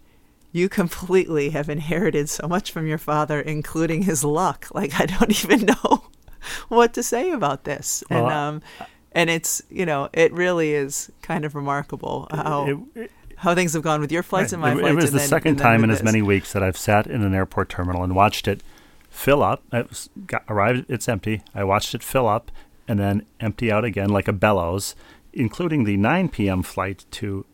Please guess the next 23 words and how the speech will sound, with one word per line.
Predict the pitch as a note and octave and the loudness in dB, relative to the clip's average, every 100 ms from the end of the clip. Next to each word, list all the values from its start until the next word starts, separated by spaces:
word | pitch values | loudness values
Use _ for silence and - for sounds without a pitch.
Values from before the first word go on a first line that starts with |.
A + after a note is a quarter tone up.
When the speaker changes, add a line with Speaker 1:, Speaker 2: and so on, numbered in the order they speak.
| - | -8
Speaker 2:
Paris, | G#2 F2+ G#2 - - _ _ _ _ _ | -4 -2 -4 -8 -14 _ _ _ _ _
where | - G2 | -2 0
I | G2 | 2
was | F#2 | 0
going, | - F2 F2+ G#2 - - _ _ _ _ - | -4 -6 -4 -6 -10 -20 _ _ _ _ -2
left | G2+ F#2+ - - _ _ _ _ - | -2 -2 -10 -16 _ _ _ _ 0
on | A#2+ C3 | 2 2
time | - G2 G#2 | 2 -2 -2
at | - | -4
nine | G2+ G2+ | -4 -4
P | - G#2 | -6 -6
M, | F2+ A#2 - | -4 -6 -8
our | C3 G2 | -4 -4
six | - D#3 | -4 -8
P | - A2+ | -4 -4
M | F#2 | -2
flight | G2 F#2+ | -4 -6
to | - | -8
Paris, | - F2+ A2+ - | -8 -8 -10 -12
which | E3 D#3+ | -8 -4
I | F3+ | 0
had | D#3 G#2+ | 0 4
booked | - - | 2 2